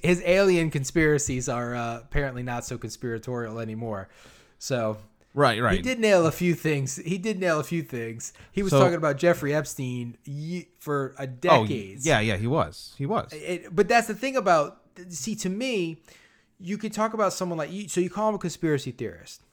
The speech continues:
Speaker 1: Now, that's not to say that e-, that every conspiracy doesn't have some kind of evidence or facts that are being followed,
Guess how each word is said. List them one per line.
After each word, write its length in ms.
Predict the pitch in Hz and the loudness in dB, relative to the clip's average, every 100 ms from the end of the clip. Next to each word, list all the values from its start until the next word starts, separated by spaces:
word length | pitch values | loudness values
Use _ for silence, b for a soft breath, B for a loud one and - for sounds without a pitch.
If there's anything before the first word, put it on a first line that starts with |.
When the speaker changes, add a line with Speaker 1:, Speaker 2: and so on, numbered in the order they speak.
| _ | _
Speaker 1:
Now, 380 | 143 143 131 123 b b b b | -4 -2 -2 -6 b b b b
that's 240 | - 175 175 | 2 2 2
not 220 | 196 196 | 0 0
to 80 | 175 | -4
say 440 | - 220 202 170 | -4 2 4 4
that 220 | 147 135 _ | 0 -6 _
e-, 240 | 147 147 151 | -6 -6 -6
that 200 | 156 - | -8 -2
every 260 | 165 175 | -2 -2
conspiracy 640 | 185 156 - 170 170 156 151 | -4 -6 -6 -2 -2 -2 -8
doesn't 380 | 127 143 151 175 | -4 -2 -2 -6
have 380 | 151 156 151 - | -8 -6 -6 -8
some 180 | 160 | -10
kind 240 | 147 156 151 | -8 -6 -6
of 80 | 139 | -6
evidence 500 | 127 139 147 139 135 | -6 -4 -4 -4 -8
or 60 | |
facts 400 | 113 135 127 - | -6 -4 -4 -4
that 60 | 127 | -6
are 80 | 117 | -6
being 240 | 131 110 | -8 -10
followed, 600 | - 202 196 135 113 110 | -4 -2 0 -2 -6 -8